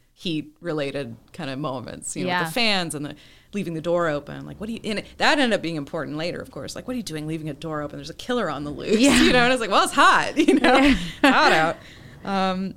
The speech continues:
Speaker 1: they also, um, really were focused on doing austere lighting schemes, like, and you can, people can, at home can hear the people rolling the trash cans outside. <laughs> I was just, I can know,
Speaker 2: Yeah.
Speaker 1: I know that's being picked up.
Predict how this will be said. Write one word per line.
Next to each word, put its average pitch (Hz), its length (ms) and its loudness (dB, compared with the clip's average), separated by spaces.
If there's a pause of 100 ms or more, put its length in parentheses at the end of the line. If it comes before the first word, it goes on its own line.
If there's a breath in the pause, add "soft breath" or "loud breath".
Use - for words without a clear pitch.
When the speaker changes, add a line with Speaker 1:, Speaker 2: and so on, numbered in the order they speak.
Speaker 1:
they 208 140 2
also, 311 440 2
um, 190 260 0
really 226 280 -4
were 185 180 -8
focused 185 400 -6
on 165 140 -4
doing 156 560 -8 (100)
austere 190 520 -4
lighting 151 500 -6 (100)
schemes, 240 680 -8
like, 151 220 -6 (540 loud breath)
and 160 80 -10
you 147 60 -8
can, 160 260 -14
people 147 260 -8
can, - 180 -14 (180)
at - 120 -6
home 139 240 -2
can 151 140 -6
hear 139 200 -6
the 143 260 -10 (360)
people - 200 -8
rolling 147 280 0
the 151 40 -2
trash 147 280 -2
cans 147 240 -4
outside. 143 420 -8
<laughs> - 20 -10
I - 20 -2
was 190 120 0
just, - 340 -2
I 240 140 2
can 240 140 6
know, 294 100 8
Speaker 2:
Yeah. - 80 6
Speaker 1:
I 226 80 6
know 220 220 6
that's 190 160 4
being 175 180 0
picked 160 220 -4
up. 143 160 -4